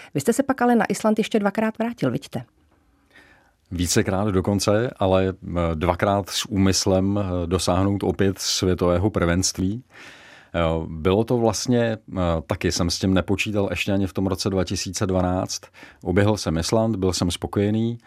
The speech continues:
Speaker 2: Eh, za rok jsem se tam chtěl vrátit, eh, volal jsem, eh,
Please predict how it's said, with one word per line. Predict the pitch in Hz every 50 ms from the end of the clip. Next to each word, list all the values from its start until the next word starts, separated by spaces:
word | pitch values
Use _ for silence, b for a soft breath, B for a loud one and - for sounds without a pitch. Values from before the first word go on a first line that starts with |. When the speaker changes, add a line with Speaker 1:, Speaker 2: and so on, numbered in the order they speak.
| B B B B B B B _
Speaker 2:
Eh, | 82 82 78 76
za | 73 80 90
rok | 98 117 113 -
jsem | - - 101
se | 92 -
tam | 101 104 104 101
chtěl | - - 85 80
vrátit, | 78 85 90 98 110 - 131 127 127 127 - - - - -
eh, | 95 87 87 85 82 85 82 80 85 -
volal | - - - 82 76 87 87 85 85 87 87
jsem, | - - - 92 87 85 82 80 80 80 80 80 78
eh, | 78